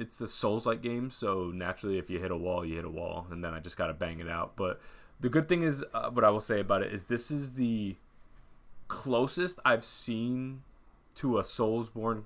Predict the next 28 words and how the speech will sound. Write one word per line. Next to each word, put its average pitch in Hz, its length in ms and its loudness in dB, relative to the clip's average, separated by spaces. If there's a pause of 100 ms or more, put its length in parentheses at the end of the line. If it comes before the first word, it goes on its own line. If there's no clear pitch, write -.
(140)
game 104 260 0
come 107 220 -2
out - 220 2
that 110 180 4
is 107 120 -4
actually 113 500 4
f-, - 340 -12
that 113 240 4
actually 110 300 4
feels 110 300 0
like 82 140 -2
Bloodborne, 85 460 -6 (140)
specifically 107 580 -4
Bloodborne. 85 380 -6 (340)
Um, 82 400 -2 (1080)
'cause, 135 220 2
you 127 80 2
know, 107 80 6
FromSoft 147 480 6
does 101 180 4
lots 95 280 2
of 87 80 -8
different 90 260 -10
styles 82 400 0
of - 80 -14
games, 85 360 -10
and, 90 120 -8
like, 95 260 -14